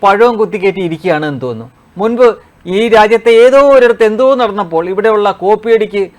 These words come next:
ആ, പേര് കേട്ട കുപ്രസിദ്ധി ആർജിച്ച ഒരു ടീച്ചറുണ്ട്. ആ ടീച്ചർ അന്ന് പറഞ്ഞത് ഏതാണ്ട് പത്ത് മുപ്പത്, മുപ്പത്തൊമ്പത് കോടിയോളം സംഖ്യകളുണ്ട് ഈ രാജ്യത്ത് മൊത്തം. അവരെ എല്ലാവരെയും നിരത്തി നിർത്തി അങ്ങ് വിടുവിച്ചു കൊള്ളണമെന്നാണ് പറഞ്ഞത്. ഏതോ സ-, ഈ രാജ്യത്തെ ഏതോ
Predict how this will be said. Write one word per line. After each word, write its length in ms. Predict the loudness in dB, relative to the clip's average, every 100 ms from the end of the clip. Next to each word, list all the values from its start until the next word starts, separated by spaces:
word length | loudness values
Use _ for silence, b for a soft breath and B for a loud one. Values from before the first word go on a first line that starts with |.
| b b
ആ, 180 | -4 -2
പേര് 380 | -2 2 2 2 0
കേട്ട 180 | -2
കുപ്രസിദ്ധി 680 | -4 -6 -8 -2 -2 -2 -4
ആർജിച്ച 380 | -2 -2 -4 -4
ഒരു 280 | -2 -2 -6 -8
ടീച്ചറുണ്ട്. 480 | -10 -8 -8 -8 -6
ആ 120 | -8
ടീച്ചർ 420 | -6 -10 -6 -6
അന്ന് 180 | -6 -4
പറഞ്ഞത് 520 | -2 -4 -4 -8 -10 b b -6
ഏതാണ്ട് 220 | -6 -4
പത്ത് 240 | -4 -2
മുപ്പത്, 460 | -4 -2 -2 -2 -4 b b
മുപ്പത്തൊമ്പത് 560 | -16 -8 -6 -4 -4 -4
കോടിയോളം 840 | -4 -4 -2 -2 -2 -4 -8 _ _ _
സംഖ്യകളുണ്ട് 540 | -4 -4 -2 -2 -2 -4
ഈ 60 |
രാജ്യത്ത് 360 | -4 -4 -4 -10
മൊത്തം. 320 | -12 -12 -14 -16 -8
അവരെ 200 | -4 -2
എല്ലാവരെയും 640 | -2 -4 -2 0 0 -2
നിരത്തി 260 | -4 -4 -6
നിർത്തി 200 | -6 -8
അങ്ങ് 140 | -8
വിടുവിച്ചു 340 | -8 -8 -8 -6
കൊള്ളണമെന്നാണ് 400 | -6 -8 -10 -10
പറഞ്ഞത്. 320 | -12 -14 -20 -12
ഏതോ 340 | -10 -4 -4 -6 b b -6
സ-, 60 |
ഈ 140 | -4 0
രാജ്യത്തെ 340 | 0 -2 -4
ഏതോ 220 | -2 0